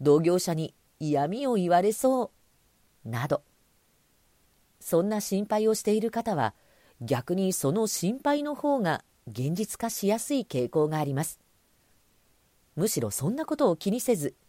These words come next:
軽やかに行動する人の方が、集客もできて、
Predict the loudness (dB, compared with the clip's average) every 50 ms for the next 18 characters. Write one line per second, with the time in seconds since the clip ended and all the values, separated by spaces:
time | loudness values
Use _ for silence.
0 | _ _ -12 -4 -2 2 2 2 2 2 0 0 -2 -2 -4 -2 0 0 2 2
1 | 2 0 2 0 0 0 -2 -2 -2 -2 -2 -2 0 0 0 0 0 -2 -4 -4
2 | _ _ _ _ _ _ _ _ _ -8 -4 0 2 2 2 4 2 -2 -2 -2
3 | -4 -2 0 0 -2 -2 -2 0 0 0 0